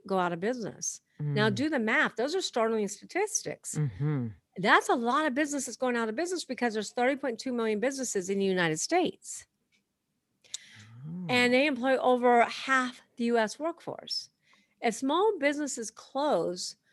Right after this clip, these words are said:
Speaker 1: small business is the backbone of the U S economy. If small businesses close, guess what happens? You lose jobs.
Speaker 2: Right.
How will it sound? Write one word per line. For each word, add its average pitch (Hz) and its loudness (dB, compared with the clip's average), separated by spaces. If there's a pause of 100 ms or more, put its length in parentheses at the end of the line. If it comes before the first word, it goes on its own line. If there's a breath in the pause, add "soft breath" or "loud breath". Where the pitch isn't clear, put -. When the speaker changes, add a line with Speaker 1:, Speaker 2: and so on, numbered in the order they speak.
Speaker 1:
small 320 -4
business 311 -6
is 240 -10
the 214 -2
backbone 220 0
of 196 -2
the 185 -2
U 185 0
S 185 -2
economy. 214 -6 (360)
If 196 -6
small 330 -2
businesses 233 -2
close, 269 -2 (540)
guess 208 2
what 240 2
happens? 254 -6
You 190 2
lose 214 0
jobs. - 0
Speaker 2:
Right. 156 4